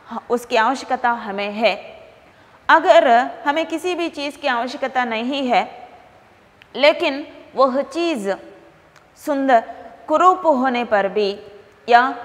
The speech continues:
सुंदर होने पर भी, अगर हमें किसी भी चीज़ की आवश्यकता नहीं है तो वह चीज़ सुंदर होने पर भी हमारे आंखों के लिए वह नहीं दिखता,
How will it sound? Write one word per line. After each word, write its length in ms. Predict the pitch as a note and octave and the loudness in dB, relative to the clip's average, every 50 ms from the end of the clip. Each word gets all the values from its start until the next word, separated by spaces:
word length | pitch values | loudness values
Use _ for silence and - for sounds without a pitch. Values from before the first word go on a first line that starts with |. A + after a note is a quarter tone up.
| - - - - | -16 -18 -14 -8
सुंदर 340 | D#4+ D#4 E4+ E4 E4 D#4 D4 | -6 -4 2 4 4 6 4
होने 360 | C#4 A#3+ A#3+ A#3+ A3+ A3 G#3+ | 4 0 -2 -4 -4 -4 -4
पर 240 | - G#3+ F#3+ G3 G3 | -4 -2 -2 -2 0
भी, 300 | F#3+ G#3+ G3+ F#3 G#3 - - - - - - - - - _ - - _ _ _ _ - | -2 -2 -2 -2 -6 -10 -16 -20 -20 -20 -20 -20 -20 -20 _ -20 -20 _ _ _ _ 0
अगर 240 | B3 C4+ C#4 D#4+ E4 | 2 4 6 6 6
हमें 300 | D4+ D4 C#4 C#4+ D4 D4+ | 6 4 0 0 -2 -4
किसी 300 | D4 C#4+ C4+ C4+ D#4 D#4+ D#4 | -4 -6 -8 -6 -4 -4 -4
भी 140 | D4+ D4+ C#4+ | -4 -4 -6
चीज़ 260 | - C4 B3+ B3+ B3+ | -6 -6 -8 -8 -8
की 200 | - C4+ C4+ C4+ | -6 -4 -2 -2
आवश्यकता 720 | B3 - - - G#3+ A#3 A3 - - B3+ A#3+ B3 C4 B3 A#3+ | -2 -2 -2 -2 -2 -2 -2 -6 -4 -4 -2 2 2 2 2
नहीं 400 | A3+ G#3 G3+ G#3 A3 C4 C4+ C#4+ | 2 -2 -4 -4 -4 -4 -4 -4
है 240 | B3 A3 F3+ F3 G#3 B3 - - - - - - - - _ - | -4 -2 -2 -2 -4 -4 -8 -16 -20 -20 -20 -20 -20 -6 _ 4
तो 120 | D4 C4+ A3+ G#3 A#3 D4+ D4+ - - - - - - | 6 8 8 8 6 4 0 -6 -12 -16 -14 -8 -4
वह 280 | A#3 B3+ A3+ C4+ D4 | -4 -4 -2 -2 -6
चीज़ 600 | C#4 - - - D4 D#4 D#4+ D#4+ D4+ A#3 G3 F#3+ F3+ E3 - - - - - - - - - - - - _ _ - - - - - - - - - - | -6 -6 -10 -8 -6 -4 -2 -2 -2 -2 0 0 0 0 0 -4 -14 -18 -20 -20 -20 -20 -20 -20 -20 -20 _ _ -20 -20 -20 -20 -20 -20 -20 -20 -20 -10
सुंदर 440 | - E4+ E4+ F4 F#4 F4+ F4 E4+ E4 | -4 -2 -2 0 4 6 6 6 6
होने 380 | D#4+ C4 B3+ C4+ C4+ C4+ C4+ | 4 2 0 -2 -2 -2 -4
पर 280 | C4 C4+ A#3 G#3 G#3 G#3 | -4 0 2 2 2 2
भी 400 | G3+ A3+ B3+ A#3 A3+ A3 B3 B3 - - - - - | 0 -4 -4 -4 -4 -4 -6 -10 -14 -18 -20 -12 -6
हमारे 500 | C4 C#4 C#4+ D#4 E4 E4+ F4 E4+ E4+ E4 D4 | -2 -2 0 0 0 0 2 2 0 -2 -2
आंखों 440 | - - A#3 A#3+ A#3+ B3+ B3+ A#3+ A#3+ | -4 -6 -6 -6 -4 -4 -4 -4 -4
के 180 | B3 B3 A3+ | -4 -4 -2
लिए 200 | A3 A3+ A#3 A#3 | -2 0 -2 0
वह 420 | A3+ G#3+ G#3 A3 A3 A#3 A3+ B3 C4 - - - - - | 2 2 2 2 4 6 6 4 4 2 -10 -16 -12 -8
नहीं 340 | A#3 A#3+ B3 B3 B3+ C4 B3+ | -6 -4 -2 -2 -2 -2 -2
दिखता, 380 | A3 A#3 A#3 - - G#3+ G#3 | -2 -4 -4 -2 0 0 0